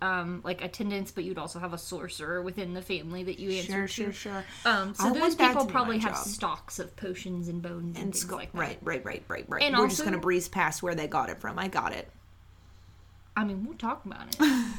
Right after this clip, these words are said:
Speaker 1: it.
Speaker 2: <laughs>
Speaker 1: Slow your roll. Um, also, this is kind of important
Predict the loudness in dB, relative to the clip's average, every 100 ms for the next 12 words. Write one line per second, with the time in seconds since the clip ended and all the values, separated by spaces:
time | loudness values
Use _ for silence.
0 | -6 -6 -8 -10 -20 -20 -2 -2 -2 -10
1 | -20 -20 -18 -12 -4 -2 -2 -4 -4 -4
2 | -4 0 0 0 -10 -10 -16 -20 -18 -18
3 | -18 -18 -20 0 2 4 12 12 12 6
4 | 4 2 4 6 8 6 4 -6 -20 -20
5 | -20 -20 -20 -20 -20 -20 -20 -20 -20 -20
6 | -20 -20 -20 -20 -8 -6 -2 -2 -4 -6
7 | -4 -4 -2 -4 -4 -4 -2 -4 -6